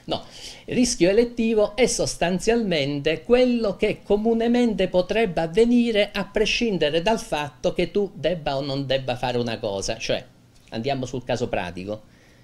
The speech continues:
se io sto percorrendo una strada e sostanzialmente è bella segnalata e in un attimo di distrazione io mi sono girato e vado a finire dentro la buca, in effetti inail dice,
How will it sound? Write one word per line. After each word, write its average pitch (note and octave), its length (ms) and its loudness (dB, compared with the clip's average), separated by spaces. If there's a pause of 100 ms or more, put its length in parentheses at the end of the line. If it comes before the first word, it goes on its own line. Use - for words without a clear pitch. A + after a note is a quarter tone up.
(320)
se - 160 -6
io F3 120 4
sto - 180 0
percorrendo D#3+ 680 0
una D#3 120 0
strada A2 680 -2
e D#3+ 100 0
sostanzialmente D#3+ 1040 -2
è C#3 140 2
bella D#3 360 -2
segnalata C3 920 -4
e D3 200 -6
in D3+ 100 -8
un D3+ 120 -6
attimo D3+ 440 -6
di C#3 120 -6
distrazione C3+ 1120 -4
io C3+ 260 -4
mi C3 120 -4
sono C#3 280 -4
girato C3 580 -4
e A#2 100 -6
vado C3+ 220 -6
a B2+ 60 -6
finire C3 640 -2
dentro B2+ 420 -2
la A#2+ 140 0
buca, A#2 580 -4
in G3 160 -6
effetti C#3+ 720 -4
inail C3+ 400 -4
dice, G#2 480 -4